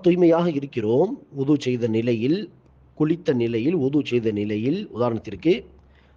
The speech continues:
ஆனால் நஜீஸ், அதாவது அசுத்தம் ஏதோ, ஏதோ ஒரு அசுத்தமான பொருள் உடலிலோ அல்லது ஆடையிலோ அல்லது தொழக்கூடிய இடத்திலோ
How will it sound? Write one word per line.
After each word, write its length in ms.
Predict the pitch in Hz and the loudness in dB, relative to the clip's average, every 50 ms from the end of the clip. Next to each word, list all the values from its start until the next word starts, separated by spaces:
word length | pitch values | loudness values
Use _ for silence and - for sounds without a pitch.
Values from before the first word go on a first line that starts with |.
| _ _ 107 | _ _ -6
ஆனால் 340 | 110 113 120 120 120 123 127 123 123 - _ _ _ _ _ _ _ _ _ _ | -4 -2 0 0 0 0 -2 -4 -8 -14 _ _ _ _ _ _ _ _ _ _
நஜீஸ், 460 | 104 107 135 139 139 175 165 - - - - - - _ _ _ _ _ | -4 -2 -2 0 2 0 0 0 -2 -10 -16 -18 -20 _ _ _ _ _
அதாவது 360 | 113 117 139 147 143 131 151 185 233 - - - | -4 -2 0 0 0 0 -2 -2 -4 -4 -10 -12
அசுத்தம் 480 | - - - 220 175 180 _ 220 185 151 127 135 | -12 -12 -12 -18 -20 -6 _ -6 -6 -6 -8 -8
ஏதோ, 160 | 139 143 135 127 123 123 127 - - _ _ _ _ _ _ _ _ _ _ _ _ _ _ _ _ _ _ - - | -6 -6 -6 -6 -6 -8 -12 -16 -20 _ _ _ _ _ _ _ _ _ _ _ _ _ _ _ _ _ _ -2 0
ஏதோ 160 | 139 151 208 226 214 | 2 4 4 4 4
ஒரு 100 | 175 143 | 2 2
அசுத்தமான 460 | 127 - 175 165 - 156 151 147 135 120 104 95 | -2 -4 -8 -6 -2 0 0 0 0 -2 -4 -6
பொருள் 260 | 110 113 135 170 226 247 - _ _ _ _ _ _ _ _ _ _ _ _ _ | -4 -2 0 -2 -2 -4 -8 _ _ _ _ _ _ _ _ _ _ _ _ _
உடலிலோ 520 | 110 139 143 156 151 139 117 110 117 131 156 190 - - - _ _ _ _ _ _ _ _ _ _ - | -2 0 0 0 -4 -4 -8 -10 -8 -8 -8 -10 -12 -20 -20 _ _ _ _ _ _ _ _ _ _ -2
அல்லது 180 | 143 151 151 127 131 151 | 0 2 2 2 2 2
ஆடையிலோ 440 | 170 160 156 139 123 117 117 139 175 190 | 2 0 0 -2 -2 -2 -2 0 0 2
அல்லது 200 | 165 160 160 156 - | 2 2 0 0 0
தொழக்கூடிய 440 | 151 160 170 165 - 160 147 135 147 | 0 2 2 0 0 -2 0 0 0
இடத்திலோ 320 | 151 160 - - 139 123 | 0 0 -2 -2 -2 -2